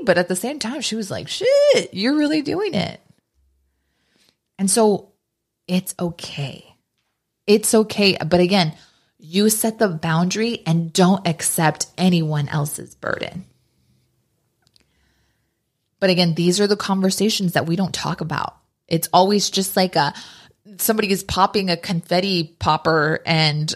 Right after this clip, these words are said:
I'm like, "Oh my God, look at the cute office supplies." No, uh, but watch me, 'cause I know my first day at the job, I'm gonna be like, "So where we eating lunch? Crickets? Charlie? You? Me? At the table? All right, cool. See you there."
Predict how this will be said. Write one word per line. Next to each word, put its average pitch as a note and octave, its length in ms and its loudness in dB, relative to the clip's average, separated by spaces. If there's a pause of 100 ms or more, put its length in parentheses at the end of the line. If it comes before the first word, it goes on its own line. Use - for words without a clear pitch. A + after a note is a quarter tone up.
(100)
I'm - 140 -10
like, A3+ 320 -2
"Oh C4+ 60 2
my C#4 120 -2
God, C4 240 0
look B3 140 -2
at C4+ 100 -2
the C#4+ 60 -4
cute C4 360 -6
office B3 380 -4
supplies." F#3 840 -6
No, A3 380 0
uh, - 320 2
but E3 400 2
watch E3 440 0
me, F3+ 300 0 (140)
'cause F3 240 2
I F3 140 4
know F#3+ 160 0
my G3+ 200 2
first G3+ 320 -4
day G3 140 2
at G3 120 0
the F#3 100 -2
job, G3+ 280 2
I'm F3+ 120 4
gonna F3+ 120 -2
be F#3+ 160 -2
like, E3+ 340 -2 (380)
"So - 160 -2
where A3 200 2
we A#3 120 -2
eating G#3+ 320 -2
lunch? F3+ 500 -2 (160)
Crickets? C#4 720 -2
Charlie? A#3+ 640 0 (180)
You? A3+ 500 -2
Me? A#3 420 -6 (160)
At G3+ 140 -6
the A#3+ 80 -2
table? B3 640 -2
All C4 100 0
right, C4+ 240 2 (140)
cool. A#3+ 420 -2
See G#3+ 200 -4
you A3 60 2
there." G#3+ 220 2